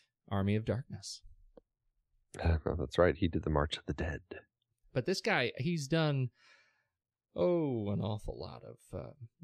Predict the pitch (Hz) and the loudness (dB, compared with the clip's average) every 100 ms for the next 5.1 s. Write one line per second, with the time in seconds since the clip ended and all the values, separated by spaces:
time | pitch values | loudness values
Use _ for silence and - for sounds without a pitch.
0 | - 127 - 87 80 - 57 - - - | -4 -4 -2 -6 -6 -8 -12 -14 -16 -16
1 | _ _ _ - - - - 147 - - | _ _ _ -18 -16 -12 4 8 10 8
2 | - 165 - 165 170 160 151 202 202 - | 4 4 6 6 8 6 6 4 0 0
3 | 185 170 - 143 143 139 135 147 165 - | 0 0 0 0 0 2 4 2 0 -2
4 | 151 120 117 113 190 175 113 104 120 113 | 0 2 2 2 0 0 2 2 2 0